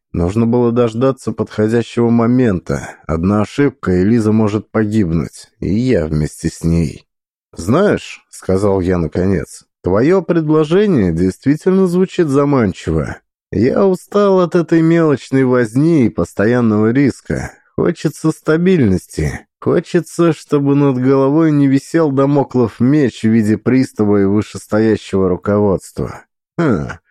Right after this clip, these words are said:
глядишь, с вами и я приставом стану». Глаза Ивана заблестели.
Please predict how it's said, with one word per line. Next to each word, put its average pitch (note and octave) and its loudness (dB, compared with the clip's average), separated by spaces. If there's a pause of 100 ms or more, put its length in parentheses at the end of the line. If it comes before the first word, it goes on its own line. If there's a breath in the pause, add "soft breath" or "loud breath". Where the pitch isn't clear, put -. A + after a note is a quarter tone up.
глядишь, A#2 2
с - -14
вами F3+ 2
и C#3+ 2
я G2+ 2
приставом D3+ 0
стану». F2 -2 (560)
Глаза F2 0
Ивана D#3+ 0
заблестели. A#2 -2